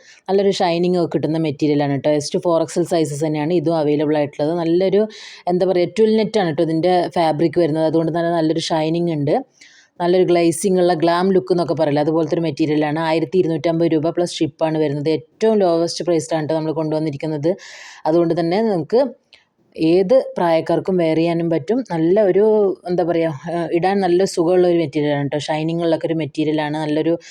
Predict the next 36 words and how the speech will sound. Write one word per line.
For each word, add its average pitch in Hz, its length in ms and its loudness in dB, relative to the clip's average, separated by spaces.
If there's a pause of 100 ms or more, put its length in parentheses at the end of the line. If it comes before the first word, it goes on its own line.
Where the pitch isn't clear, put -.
(160)
ആ, 165 160 -4
ലൈറ്റിലൊക്കെ 165 540 0
പോയി 170 140 0
നിന്ന് 165 180 -2
കഴിഞ്ഞാൽ 170 200 -2
നല്ലൊരു 160 280 0
തിളക്കം 165 400 -2
കിട്ടും 156 180 0
ഈ 151 100 -2 (160)
ഒരു 151 160 0
ഡിസൈനിന്. 143 520 -2
വൗ 165 240 0
ഡിസൈൻ 165 280 -4
എന്നൊക്കെ 165 220 -4
പറയില്ല, 143 260 -2
അങ്ങനത്തെ 147 300 -4
ഒരു 156 100 -6
മെറ്റീരിയലാണ്. 151 640 -2 (760)
നല്ല 175 180 0
സൂപ്പറായിട്ടുള്ള 170 540 0
വർക്കും 165 360 0
കൊടുത്തിട്ടുണ്ട് 151 540 -4
ട്ടോ. 151 200 -6 (220)
ആ, 170 120 -16 (180)
നമ്മൾ 165 200 -2
സ്ക്രീനിൽ 170 380 -2
WhatsApp 170 340 0
നമ്പർ 160 200 -4
കൊടുത്തിട്ടുണ്ട്. 160 580 -2 (480)
ആവശ്യമുള്ളൊരു 165 760 0
സ്ക്രീൻഷോട്ടുമായി 156 840 -2
WhatsApp-ൽ 156 480 -2 (640)
ഷ-, 160 360 -4
കോൺടാക്ട് 151 380 -2
ചെയ്യാം 143 240 -2
ട്ടോ. 151 140 0